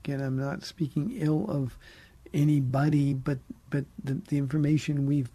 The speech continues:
been getting through this entire pandemic, from the time it started,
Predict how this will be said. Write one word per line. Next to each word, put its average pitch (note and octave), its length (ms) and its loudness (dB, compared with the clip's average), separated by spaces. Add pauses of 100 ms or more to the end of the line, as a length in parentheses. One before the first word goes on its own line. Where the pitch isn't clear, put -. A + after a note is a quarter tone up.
been C#3+ 220 0
getting D3 420 2
through C#3+ 300 0
this C3+ 240 -6
entire D#3+ 720 -2
pandemic, D3+ 640 0
from C#3+ 180 -4
the C#3+ 60 -6
time D#3 280 -2
it E3+ 120 -6
started, D3+ 480 -2